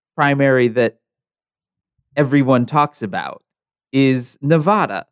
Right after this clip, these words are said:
which is on the twenty-second, which has gotten very little attention. Now suddenly is going to get a lot of attention because, you know, what it, will, will a, will it have a result that is not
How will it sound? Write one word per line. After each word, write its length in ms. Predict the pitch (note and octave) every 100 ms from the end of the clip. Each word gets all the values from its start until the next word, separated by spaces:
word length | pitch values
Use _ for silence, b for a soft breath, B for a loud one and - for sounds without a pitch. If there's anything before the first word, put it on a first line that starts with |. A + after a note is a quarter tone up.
| _
which 220 | C3 C#3 D3
is 120 | D3
on 160 | E3
the 80 | D#3+
twenty-second, 760 | D#3 E3+ D#3+ D#3 E3 D#3+ G#2+ G#2
which 400 | B2 A#2 - - _ _ _ _ _ _ _ _
has 280 | E3+ D#3 -
gotten 320 | E3 D3+ C#3+
very 280 | D#3+ A#3 G3
little 260 | C#3+ B2+
attention. 440 | B2 C3+ A#2+ B2+ A#2
Now 220 | C#3 D#3
suddenly 480 | D#3 D#3+ C#3+ C3 A#2+
is 140 | A2
going 200 | A#2+ A#2+
to 40 | G#2+
get 160 | G#2+
a 40 | G2+
lot 300 | A2 E3+ D3+
of 80 | G#2
attention 520 | - G#2 G2 G#2+ A#2
because, 840 | G#2+ A2+ A2 G#2 G2 G2 - - _ _
you 80 | G#2
know, 200 | F#2 G2
what 200 | G#2+ -
it, 120 | G#2+ G#2+
will, 680 | G#2 A#2+ B2 A#2+ A#2 G2+ _ _
will 420 | A2+ B2+ C3 B2+ A2+
a, 500 | G#2+ A2 G#2+ G#2 G#2 - _ _ _ _ _ _ _ _ _ _ _
will 240 | B2+ E3
it 100 | E3
have 240 | - C#3+ B2+
a 60 |
result 480 | B2 A#2+ A2 A2+ G#2+
that 120 | A2
is 180 | G#2+ G#2
not 260 | G#2+ G#2